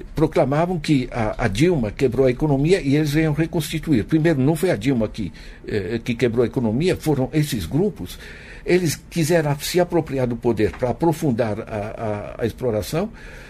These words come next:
mas deram um tiro no próprio pé, porque não tão conseguindo fazer o, o, o, o país funcionar. Não tem sentido a proposta deles,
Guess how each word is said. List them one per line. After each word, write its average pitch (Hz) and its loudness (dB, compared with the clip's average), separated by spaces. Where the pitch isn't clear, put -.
mas 170 0
deram 208 4
um 185 0
tiro 202 0
no 185 2
próprio 202 0
pé, 202 2
porque - 0
não 175 4
tão 208 4
conseguindo 165 0
fazer 170 2
o, 196 -2
o, 127 -2
o, 147 0
o 127 0
país 143 0
funcionar. 175 -2
Não 131 2
tem 185 -2
sentido 180 -2
a 107 -4
proposta 98 -8
deles, 78 -10